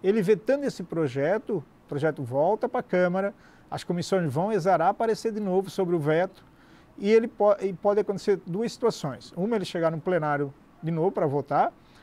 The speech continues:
a Câmara manter o veto, e aí a presidência tem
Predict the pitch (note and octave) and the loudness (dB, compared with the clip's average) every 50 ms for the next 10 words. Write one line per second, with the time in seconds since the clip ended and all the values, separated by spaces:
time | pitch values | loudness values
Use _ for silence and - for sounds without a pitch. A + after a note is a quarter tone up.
0 | - - - F3+ - - A3+ A#3 G3 F#3+ E3+ D#3+ E3 E3+ F3+ G3+ A#3+ C4+ C#4 G3+ | -18 -8 -6 -6 0 4 4 4 4 2 0 -2 0 0 2 4 4 2 2 0
1 | - - A#3 C#4 E4 F4 A#3 C#3 C#3+ D3+ D#3 F#3+ G#3+ - - - - _ - _ | -2 0 2 2 4 2 2 2 2 2 0 0 -2 -6 -12 -20 -20 _ -20 _
2 | _ _ - - - _ - D#3 E3 E3 E3+ F#3+ G#3+ A3+ G3+ - - - - E3+ | _ _ -20 -20 -20 _ -2 2 2 4 4 2 2 0 -2 -4 -8 -8 -8 -6
3 | - - F3 E3+ C3 C#3 E3+ G3+ F#3 - F3+ D3+ - F3 E3+ D#3+ D3 | -4 -2 -2 -2 -2 0 -2 -2 -2 -4 -6 -6 -6 -6 -6 -8 -10